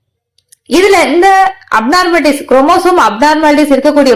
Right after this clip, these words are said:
பர்சன்ஸ் எப்படி இருப்பாங்க அப்படின்னா, டாலா இருப்பாங்க, அவங்களோட மசில் ஸ்டோன்லாம் ரொம்ப ரெடியூஸ்டா இருக்கும், போன்ஸ் ரொம்ப வீக்கா இருக்கும்,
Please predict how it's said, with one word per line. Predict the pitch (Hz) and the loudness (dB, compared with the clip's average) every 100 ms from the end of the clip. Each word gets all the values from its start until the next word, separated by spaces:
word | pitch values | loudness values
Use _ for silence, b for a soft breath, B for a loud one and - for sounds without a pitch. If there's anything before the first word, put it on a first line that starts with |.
| 220 | 0
பர்சன்ஸ் | 254 285 269 226 | 0 0 0 0
எப்படி | 269 269 | 0 0
இருப்பாங்க | 240 233 220 | 0 -2 -4
அப்படின்னா, | 208 214 311 427 - - | -4 -2 -2 -4 -8 -4
டாலா | 233 233 262 | -2 0 -2
இருப்பாங்க, | 233 233 220 233 359 381 _ _ - | -4 -4 -4 -2 -2 -6 _ _ -4
அவங்களோட | 247 247 240 226 | -2 0 0 -2
மசில் | 247 349 359 | -2 -2 -2
ஸ்டோன்லாம் | - 247 240 269 | -2 -2 0 0
ரொம்ப | 233 240 | 0 -2
ரெடியூஸ்டா | 208 240 247 269 226 | -2 -2 0 0 -2
இருக்கும், | 196 247 403 508 - | -2 0 0 -2 -2
போன்ஸ் | 233 320 349 247 | 0 0 0 -2
ரொம்ப | 233 240 | 0 0
வீக்கா | 254 277 254 | -2 -2 -2
இருக்கும், | 202 190 233 | -2 -2 -2